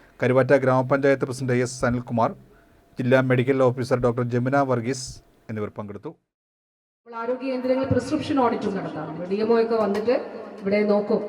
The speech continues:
Speaker 2: നമ്മുടെ ഡോക്ടേഴ്സ് ഏത് മരുന്നാണ് എഴുതിയത്, ഏത് ആന്റിബയോട്ടിക് ആണ് എഴുതിയത്, വളരെ കൂടിയ ആന്റിബയോട്ടിക് ആണോ, നമ്മൾ സാധാരണ ഭാഷയിൽ പറഞ്ഞാൽ കൂടിയ ആന്റിബയോട്ടിക് ആണോ, അത് എഴുതാൻ പാടില്ല, ആവശ്യമുള്ളത് മാത്രമേ എഴുതാൻ പാടുള്ളൂ. അപ്പം അങ്ങനെ നമ്മുടെ ആരോഗ്യവും ശ്രദ്ധിച്ചുകൊണ്ടുള്ള ഇടപെടൽ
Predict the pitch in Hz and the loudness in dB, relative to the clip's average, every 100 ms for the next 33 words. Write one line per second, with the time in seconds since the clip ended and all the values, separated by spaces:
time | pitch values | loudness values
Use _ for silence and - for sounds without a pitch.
0 | - - 214 202 196 196 202 202 - 214 | -10 -14 -12 -6 -4 -2 0 -2 0 -2
1 | 202 202 208 220 220 - 202 202 214 208 | -2 -2 0 -2 -2 -4 -4 -2 0 0
2 | 202 196 202 202 208 202 202 202 208 202 | -2 -2 0 0 0 0 0 0 0 -2
3 | 214 202 202 196 202 202 - - - - | -4 -4 -2 -2 -2 -4 -6 -14 -16 -4
4 | 202 220 214 226 254 240 233 240 233 233 | -2 0 4 6 8 8 8 6 4 2
5 | 233 226 220 233 233 226 233 - - 226 | 2 2 0 -2 -6 -8 -8 -10 -12 -6
6 | 220 233 262 240 240 226 202 175 175 202 | -2 2 4 2 2 -2 -2 -6 -6 -4
7 | 220 220 220 226 220 220 220 214 220 - | -2 -2 -4 -4 -4 -6 -6 -6 -8 -10
8 | - - - - 196 202 202 220 214 208 | -16 -18 -20 -14 -2 0 0 0 0 -2
9 | 208 214 - 190 202 196 226 202 202 196 | -4 -8 -10 -4 -2 0 -2 -2 -2 -4
10 | 190 202 202 190 202 190 190 180 190 214 | -4 -4 -4 -2 -4 -2 -4 -4 -6 -6
11 | 220 254 294 339 - - - 208 214 254 | 0 2 2 -2 -10 -14 -10 -6 2 6
12 | 262 247 240 247 247 262 269 302 - 208 | 8 8 8 8 8 6 6 0 -6 -4
13 | 196 233 233 240 226 220 208 202 180 175 | -2 -2 0 0 2 2 0 -2 -4 -4
14 | 165 | -6